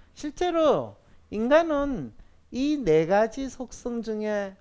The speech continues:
어느 하나를 뚜렷이 가지고 태어나는 건 아닐까라는 생각을 심리학자는 해요. 이게 이제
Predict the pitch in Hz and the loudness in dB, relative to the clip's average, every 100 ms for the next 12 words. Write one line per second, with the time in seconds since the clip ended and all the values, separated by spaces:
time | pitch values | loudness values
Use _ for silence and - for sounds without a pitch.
0 | _ 147 156 180 190 165 180 202 208 208 | _ -4 -2 -2 -4 -6 -4 -2 -2 -2
1 | - 208 208 202 - 208 196 180 - 170 | -6 -6 -4 -4 -6 -4 -4 -4 -6 -8
2 | 214 202 180 196 - 240 226 190 165 170 | -6 -6 -4 -6 -6 -6 -4 -4 -4 -6
3 | 165 170 123 135 160 175 - 156 127 - | -6 -6 -8 -8 -8 -6 0 0 0 -6
4 | - - - 131 170 247 - 233 226 208 | -20 -16 -6 -4 -2 -4 -6 -2 2 4
5 | 190 208 196 240 220 180 - 156 143 139 | 2 -4 -4 -6 -2 -2 -4 -2 -2 -2
6 | 143 180 - - 135 120 104 147 180 214 | -4 -8 -12 -10 -8 -8 -8 -6 -2 0
7 | 190 | -2